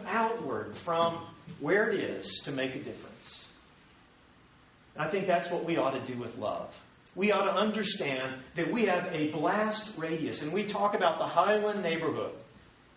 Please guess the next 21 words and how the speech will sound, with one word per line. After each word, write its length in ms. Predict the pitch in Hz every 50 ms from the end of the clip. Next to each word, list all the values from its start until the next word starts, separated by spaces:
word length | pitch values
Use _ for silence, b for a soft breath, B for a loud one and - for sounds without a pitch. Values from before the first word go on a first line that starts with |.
| - - - -
and 180 | - 151 151 147
that 220 | 147 147 147 - -
this 340 | 202 233 233 240 - -
is 300 | 190 180 165 160 - -
where 180 | - 165 156 -
God 300 | 160 160 170 190 196 196
has 100 | 185 180
called 360 | - - 185 185 180 180 175
us 260 | 160 143 143 - - -
to 60 | 143
be, 500 | - 113 160 185 202 202 196 190 - - - - - -
and 260 | 160 147 147 151 147
that 180 | 143 135 165
we 200 | 160 202 220 226
need 260 | 220 220 220 214 180 -
to, 240 | 185 170 160 147
uh, 240 | 147 - 143 143 139 135
affect 640 | 139 - - - 214 233 254 269 262 - - -
and 160 | 202 175 170 160
to 100 | 165 -
touch 280 | - 202 214 214 214